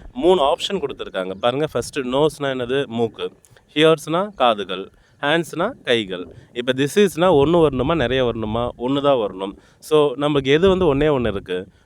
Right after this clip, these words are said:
நோஸா, ஹியர்ஸா, ஹேண்ட்ஸா? நோஸ் தான். அப்படின்னா அதுக்கு ஃபர்ஸ்ட் ஆன்சர் என்னன்னா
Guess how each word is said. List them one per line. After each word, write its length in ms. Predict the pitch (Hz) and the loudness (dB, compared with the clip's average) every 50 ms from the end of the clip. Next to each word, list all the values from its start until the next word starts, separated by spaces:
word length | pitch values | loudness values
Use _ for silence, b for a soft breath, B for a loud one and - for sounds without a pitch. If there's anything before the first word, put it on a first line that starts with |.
| b b - | b b -2
நோஸா, 540 | 117 127 139 147 143 - - 160 180 196 226 202 135 113 | 2 2 2 2 2 0 0 0 0 0 -2 -6 -6 -4
ஹியர்ஸா, 580 | 117 127 135 143 139 - - - 170 185 180 - - | -2 0 0 0 -2 -4 -4 -2 -2 -2 -2 -4 -2
ஹேண்ட்ஸா? 540 | 120 117 117 123 127 120 - 127 127 131 139 - - - - _ _ _ - | 0 0 0 0 -4 -6 -6 -6 -6 -6 -6 -10 -16 -20 -20 _ _ _ -6
நோஸ் 360 | 110 117 131 139 131 - - | 0 2 2 2 2 -2 -4
தான். 180 | 107 101 98 - | -4 -4 -4 -4
அப்படின்னா 240 | - 90 92 101 127 | -6 -8 -6 -2 -2
அதுக்கு 240 | 143 143 131 - - | 0 0 -2 -4 -8
ஃபர்ஸ்ட் 260 | 110 104 - - - | -12 -12 -8 -4 -2
ஆன்சர் 260 | 127 120 120 117 - | -2 -2 -2 -4 -8
என்னன்னா 360 | 98 92 90 90 110 180 269 | -10 -10 -8 -6 -4 -4 -4